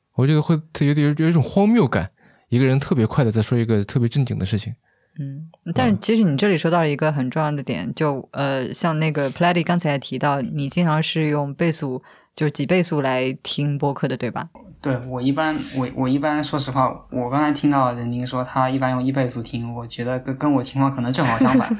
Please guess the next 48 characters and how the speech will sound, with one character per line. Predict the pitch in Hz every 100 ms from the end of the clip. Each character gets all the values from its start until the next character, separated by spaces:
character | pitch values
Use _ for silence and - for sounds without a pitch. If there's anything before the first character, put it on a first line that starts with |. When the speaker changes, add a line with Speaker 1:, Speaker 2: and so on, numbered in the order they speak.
| 220
Speaker 2:
<laughs> | - -
Speaker 3:
我 | 131
一 |
般 | 151 175
都 | 175
是 | 160
开 | 143 151
倍， | 135 151 143
开， | - 156 139
开， | - 143
开 | -
倍 | 147 156
速 | 131 127
听 | - -
的。 |
Speaker 2:
你 | 165
一 |
般 | 180 185
是 |
几 | 170 147
倍？ | 151
Speaker 3:
一 |
般 | 143 151 156 160
是 | - 156 135
在 | 135 139
中 | 131 160 151
文， | 127
一 | 131
般 | 135 135
是， | 139 135 - - - _
中 | - 175
文 | 160
一 | 151
般 | 147 143 -
一 |
点 | - 135 123
五 | 117
或 | 120
者 | 123
两 | 123 120 -
倍， | 123 95 - _ _
英 | - 165
文 | 151 131
的 | 131
话 | 131
一 | 123 135
般 | 131 135
是， | 143 135 -